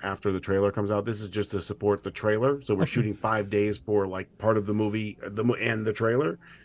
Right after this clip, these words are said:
Speaker 1: and then we're gonna come out with the big one, um, with the big name,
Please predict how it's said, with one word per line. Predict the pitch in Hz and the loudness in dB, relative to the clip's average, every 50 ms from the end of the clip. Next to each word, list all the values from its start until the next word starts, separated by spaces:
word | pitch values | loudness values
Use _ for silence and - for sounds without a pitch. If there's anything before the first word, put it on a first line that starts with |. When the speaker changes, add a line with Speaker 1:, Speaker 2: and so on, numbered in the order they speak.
| - - | -6 -2
Speaker 1:
and | 107 107 | 0 2
then | 110 104 | 2 4
we're | 104 104 | 4 4
gonna | 104 101 98 | 4 4 2
come | - - 107 107 | 0 0 2 2
out | 104 101 101 98 - - _ - | 4 2 2 0 -2 -8 _ -10
with | - 110 110 107 104 87 | -8 -4 -2 -2 -2 -2
the | - 101 | -2 -2
big | 87 107 110 101 | 0 0 0 0
one, | 104 90 82 78 85 87 - - - - - - - | -2 -4 -6 -8 -14 -16 -20 -20 -20 -20 -14 -6 -2
um, | - 101 98 98 | 0 2 2 2
with | 98 107 95 | 2 2 0
the | 104 | 0
big | 92 101 110 101 104 | 2 2 2 2 2
name, | 104 101 98 101 92 | 2 2 2 0 -2